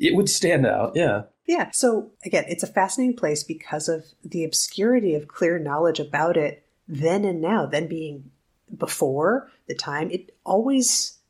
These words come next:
Speaker 2: seems to have occupied this sort of mystical space of,
Speaker 1: Yeah.
Speaker 2: of hidden knowledge. And it does so to this day. And it's where she talked about it as being the source of the secret school. And there are people that use the moniker secret school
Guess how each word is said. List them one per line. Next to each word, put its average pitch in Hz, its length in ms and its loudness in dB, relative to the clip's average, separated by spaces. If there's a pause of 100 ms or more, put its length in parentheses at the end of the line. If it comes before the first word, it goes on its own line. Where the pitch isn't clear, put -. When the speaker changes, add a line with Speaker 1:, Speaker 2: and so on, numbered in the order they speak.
(140)
Speaker 2:
seems 214 400 -2
to 202 120 0
have 180 120 -4 (100)
occupied 165 520 -2
this 160 140 -2
sort 160 180 -4
of 143 100 -14
mystical 151 800 -4
space - 720 -6 (240)
of, 143 500 -2
Speaker 1:
Yeah. 87 340 -4
Speaker 2:
of 175 180 0
hidden 143 220 -6
knowledge. 139 300 -10
And 151 100 -8
it - 160 -20
does 208 280 2
so 180 300 4
to 170 220 0
this 151 140 0
day. 139 320 -4
And 170 120 -2
it's 165 260 -4
where 190 560 -4 (260)
she - 160 -2
talked 180 240 -2
about 160 180 -2
it 151 120 0
as 147 60 -8
being 147 200 -8
the 143 60 -6
source 147 240 -2
of - 80 -12
the 147 40 -10
secret - 380 -2
school. 254 440 0 (200)
And 156 500 -4 (440)
there 180 260 2
are 170 40 0
people 269 280 2
that 240 160 2
use 185 320 -4
the 180 100 -2
moniker 160 600 -2
secret - 440 -2
school 143 560 -4